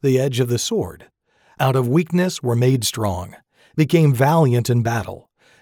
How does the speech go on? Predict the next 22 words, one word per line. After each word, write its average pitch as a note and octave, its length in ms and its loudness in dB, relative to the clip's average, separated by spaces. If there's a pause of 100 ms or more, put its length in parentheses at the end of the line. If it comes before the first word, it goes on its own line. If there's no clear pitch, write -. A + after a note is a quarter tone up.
turned E3 340 0
to A3 100 -2
flight G2 440 -4
the C#3 180 -4
armies D#3 540 2
of C#3+ 80 2
the D3 180 0 (100)
aliens. - 580 -12 (320)
Women A#2 400 0
received C#3 480 -4
their B2 200 -2
dead, G#2+ 460 -6 (160)
raised C3+ 600 -4
to D3+ 120 -2
life G#2+ 300 -6
again." F2+ 400 -16 (720)
What F3 320 0
a B2 140 -2
fantastic C3 880 -4
account E3 380 -4
of F3 120 -4
victories! D3+ 640 -2